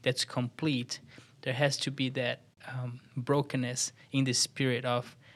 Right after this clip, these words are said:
understanding your sinfulness and, and need for a Savior if, if healing will to happen completely. That's great, Greg. Um, we're talking about intervention, Greg,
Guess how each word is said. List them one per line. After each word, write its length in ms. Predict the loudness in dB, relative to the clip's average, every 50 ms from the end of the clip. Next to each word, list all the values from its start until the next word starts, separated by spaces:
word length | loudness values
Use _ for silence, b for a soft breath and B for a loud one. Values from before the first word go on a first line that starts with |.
| b -4
understanding 600 | -2 0 0 0 0 0 0 0 0 0 0 0 0
your 220 | -2 -2 -4 -8 -12 -18 -20 -8
sinfulness 640 | 2 6 8 8 8 6 4 4 4 2 2 0 -2
and, 100 | -4 -4
and 220 | -2 -2 0 2
need 340 | 4 6 6 6 4 4 0
for 180 | -4 -6 -6 -4
a 60 | -2
Savior 400 | -2 0 -2 -2 -2 -4 -6 -8
if, 280 | -8 -10 -10 -12 -14 -20 -20 -20 -20 -20 -20
if 260 | -12 -8 -6 -2 2
healing 460 | 2 4 4 4 4 2 0 -2 -6 -6 -4
will 160 | -2 0 0
to 160 | -2 -4 -4
happen 320 | -4 -4 -4 -4 -4 -8 -6
completely. 540 | -4 -4 -4 -4 -4 -6 -4 -4 -4 -4 B B B B B B B B B
That's 220 | 4 4 4 4 2
great, 260 | 0 0 0 0 2
Greg. 280 | 2 4 4 4 2 B B B B B 4
Um, 300 | 6 6 8 6 6 2 -2 -8 -20 -20 -20 -20 -20 _ -20 -20 -20 -20 -20 -20 -20 -20 -20 -20 -20 -20 -20 -20 -18 -16 -14 -12 0 4
we're 80 | 6 8
talking 200 | 8 8 8 10
about 280 | 12 12 12 12 12 10
intervention, 720 | 8 10 10 8 10 10 10 12 12 12 10 8 8 6
Greg, 400 | 8 8 8 10 8 8 4 0